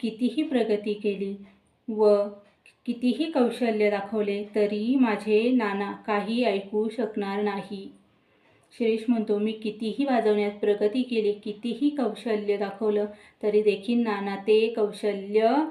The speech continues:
ऐकू शकणार नाहीत. कितीही मी चांगल्यात चांगलं प्रकारे वाजवलं, तरी ते वाद्य माझे नाना ऐकू शकणार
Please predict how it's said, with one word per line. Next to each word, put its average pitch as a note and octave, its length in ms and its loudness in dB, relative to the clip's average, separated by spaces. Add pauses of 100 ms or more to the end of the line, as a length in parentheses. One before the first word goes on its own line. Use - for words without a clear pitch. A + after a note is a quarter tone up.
(260)
ऐकू G#3 580 -4
शकणार G#3+ 560 -2 (300)
नाहीत. G3 680 -6
कितीही G#3 600 -4
मी C4+ 220 2
चांगल्यात G#3 480 2
चांगलं G#3 560 -4
प्रकारे A#3+ 500 0
वाजवलं, G#3 400 0 (100)
तरी G#3 180 2
ते A#3 460 -2 (680)
वाद्य G#3 500 0 (420)
माझे A3 320 -6
नाना G3+ 300 -4
ऐकू G#3+ 480 -4
शकणार A3+ 560 0